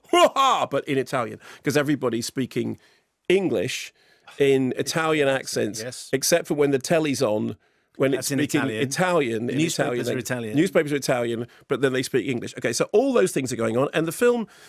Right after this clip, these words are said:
Speaker 1: zips along because it's, you know, it's fashion and money and, you know, and crime and intrigue and backstabbing and the kind of modern Medici family and all that stuff. Now,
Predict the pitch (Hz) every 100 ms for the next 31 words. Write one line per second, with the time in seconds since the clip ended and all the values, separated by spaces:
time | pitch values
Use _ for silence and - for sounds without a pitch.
0 | - 120 107 226 - 196 160 160 170 175
1 | 156 - 131 131 - - 151 127 - -
2 | 233 214 - 185 143 131 120 131 208 220
3 | 196 170 147 131 117 120 123 110 - -
4 | - - 160 147 - 143 135 - 214 226
5 | 220 208 147 139 - 202 226 214 - 190
6 | 160 123 110 - 214 233 - - 185 185
7 | 165 135 127 120 143 131 160 190 190 151
8 | 170 - 160 156 151 151 143 127 151 147
9 | 139 - - 151